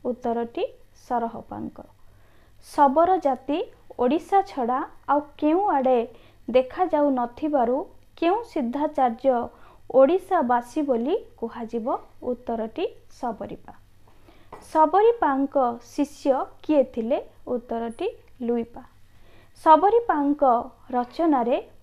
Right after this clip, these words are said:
ମୁଖ୍ୟତଃ କ'ଣ ଦେଖାଯାଇଥାଏ ବୋଲି କୁହାଯାଏ? ଉତ୍ତରରେ ରହସ୍ୟ ଉନ୍ମୁଖ ଭାବନା ଓ ମହାସୁଖ ପ୍ରାପ୍ତିର ବିଚାର।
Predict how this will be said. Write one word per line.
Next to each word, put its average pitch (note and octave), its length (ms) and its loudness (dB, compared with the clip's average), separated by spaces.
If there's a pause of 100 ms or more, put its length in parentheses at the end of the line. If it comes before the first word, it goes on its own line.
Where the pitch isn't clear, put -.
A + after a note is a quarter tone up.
ମୁଖ୍ୟତଃ D4 640 -2 (360)
କ'ଣ D4+ 280 2 (440)
ଦେଖାଯାଇଥାଏ B3 920 -6 (260)
ବୋଲି A#3 280 -6 (440)
କୁହାଯାଏ? A#3+ 560 -4 (1160)
ଉତ୍ତରରେ C4 600 0 (540)
ରହସ୍ୟ C#4 640 -2
ଉନ୍ମୁଖ B3+ 540 2 (400)
ଭାବନା B3+ 540 0 (560)
ଓ B3+ 120 6 (480)
ମହାସୁଖ C#4+ 800 -4 (160)
ପ୍ରାପ୍ତିର A#3+ 580 -2 (440)
ବିଚାର। A#3 440 -8